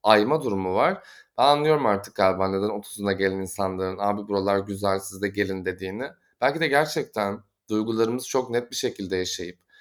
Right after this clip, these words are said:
"Bazı duygularla zaten geçmişte karşılaşmıştım, artık onu o kadar takmak durumunda değilim." dediğimiz yerde bence özgürleşme başlıyor. Belki de duyguları tanımak gerekiyor işte işin en basitinde. Çünkü daha önce yaşadığın,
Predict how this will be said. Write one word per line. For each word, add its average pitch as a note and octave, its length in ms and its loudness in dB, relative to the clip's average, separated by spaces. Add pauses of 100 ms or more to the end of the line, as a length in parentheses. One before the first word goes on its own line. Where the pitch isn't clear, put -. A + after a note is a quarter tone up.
(180)
"Bazı D#3 280 4
duygularla D3+ 480 -2
zaten B2+ 400 0
geçmişte B2 400 -6
karşılaşmıştım, G#2+ 840 -4
artık B2 320 -4
onu B2+ 140 -4
o B2+ 80 -4
kadar B2+ 280 -2
takmak B2 500 -6 (340)
durumunda B2 460 -2
değilim." B2 320 -4
dediğimiz G#2+ 460 -2
yerde F#2 300 0
bence F2+ 280 -4
özgürleşme F2+ 600 -8
başlıyor. A2 600 -4 (300)
Belki F#3+ 340 2
de C3 280 -2 (180)
duyguları D3 460 2
tanımak D#3+ 440 -4
gerekiyor G2 400 0
işte F2+ 220 -8
işin F#2+ 200 -8
en F2+ 140 -6
basitinde. F#2 640 -8 (240)
Çünkü E3+ 320 -8
daha C3+ 280 2
önce F#2+ 420 -6
yaşadığın, G#2 680 -4